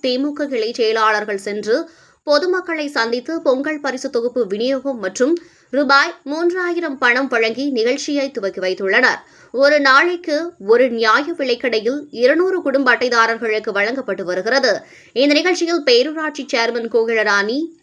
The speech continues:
திமுக நகர செயலாளர் கார்த்திகேயன், துணை சேர்மன் கான் முகமது, வார்டு கவுன்சிலர்கள் பிளாசா ராஜேஸ்வரி சேகர், சாந்தி சோமசுந்தரம், நேரு, கண்ணன்,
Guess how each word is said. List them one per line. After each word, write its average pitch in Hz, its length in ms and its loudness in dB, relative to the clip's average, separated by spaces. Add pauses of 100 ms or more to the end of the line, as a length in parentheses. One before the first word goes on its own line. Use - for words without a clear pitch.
(600)
திமுக 330 440 2
நகர 247 320 0
செயலாளர் 233 520 -2
கார்த்திகேயன், 214 760 0 (120)
துணை 277 300 0
சேர்மன் 277 440 0
கான் 208 300 0
முகமது, 196 400 -4 (240)
வார்டு 240 380 2
கவுன்சிலர்கள் 247 680 -4
பிளாசா 214 460 -2
ராஜேஸ்வரி 202 560 -4
சேகர், 202 420 -4 (720)
சாந்தி 311 380 0
சோமசுந்தரம், 214 720 -6 (280)
நேரு, 247 380 4 (280)
கண்ணன், 262 440 2